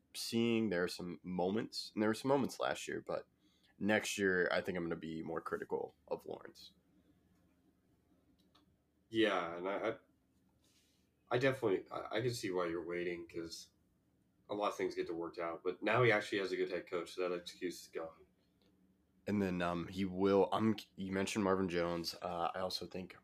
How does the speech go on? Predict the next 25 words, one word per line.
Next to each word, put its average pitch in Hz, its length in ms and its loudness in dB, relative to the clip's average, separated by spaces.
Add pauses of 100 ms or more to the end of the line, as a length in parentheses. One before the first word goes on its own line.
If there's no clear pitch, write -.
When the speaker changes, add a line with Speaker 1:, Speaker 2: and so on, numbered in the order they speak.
Speaker 1:
Marvin, 87 720 -8 (2000)
no, 92 220 2
there's, - 440 -6
no, 87 160 -8 (220)
there's 92 160 -6
not 80 180 -4
another 78 180 -8
Marvin - 360 -12
Jones. - 400 -10 (100)
There's 110 280 4
not 98 180 4
Speaker 2:
No, 98 100 4
Speaker 1:
another, 92 200 4
Speaker 2:
it's - 120 -12
Zay 104 220 4
Speaker 1:
there's 113 240 6
Jay, 101 160 2
Speaker 2:
Jones. 87 200 -6
Speaker 1:
Zay 92 200 0
Jones, 87 400 -2
and 95 100 -4
then 87 140 -2
there's 85 300 -2
Christian 85 360 -4
Kirk. - 400 -4